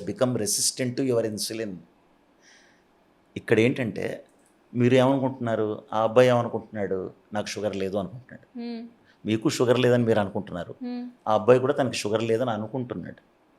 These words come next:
Speaker 2: Oh.
Speaker 1: ఇలా ఇండియాలో అందరూ అనుకుంటున్నారు.
Speaker 2: But ఉందా?
Speaker 1: అందరికీ షుగర్ ఉంది.
Speaker 2: ఓకే.
Speaker 1: హండ్రెడ్ పర్సెంట్ డయాబెటీస్ అంటాను నేను.
Speaker 2: Hmm.
Speaker 1: ఎందుకు అంటే
Speaker 2: Hmm.
Speaker 1: మీకు డయాబెటీస్ ఇంకా బయటికి కనిపించలేదు,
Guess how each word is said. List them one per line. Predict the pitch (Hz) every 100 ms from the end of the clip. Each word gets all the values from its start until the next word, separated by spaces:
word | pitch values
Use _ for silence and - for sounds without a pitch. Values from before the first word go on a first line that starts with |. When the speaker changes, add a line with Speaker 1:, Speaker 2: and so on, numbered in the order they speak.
| _ _ _ _ _ _ -
Speaker 2:
Oh. | 233
Speaker 1:
ఇలా | 123 143
ఇండియాలో | 135 120 127 151 151
అందరూ | 147 117 131
అనుకుంటున్నారు. | 135 120 113 95 87 - _ _ 240
Speaker 2:
But | 233
ఉందా? | 226 247 302 466 - 208
Speaker 1:
అందరికీ | 214 208 202
షుగర్ | - 73 -
ఉంది. | - _ _ _ _ _ _ _ _ _ _ 262
Speaker 2:
ఓకే. | 262 - 233 139
Speaker 1:
హండ్రెడ్ | 170 170 160
పర్సెంట్ | 139 135 131 120
డయాబెటీస్ | 113 110 110 120 117
అంటాను | 98 92 67
నేను. | - - _ _ 240
Speaker 2:
Hmm. | 226 226 226 _ _ _ _ _ _ _ 113
Speaker 1:
ఎందుకు | 117 117 135
అంటే | 113 95 85 104 - -
Speaker 2:
Hmm. | 240 -
Speaker 1:
మీకు | 123 135
డయాబెటీస్ | 113 110 147 214 220 - 139
ఇంకా | 135 208
బయటికి | - 131 -
కనిపించలేదు, | 123 143 208 202 -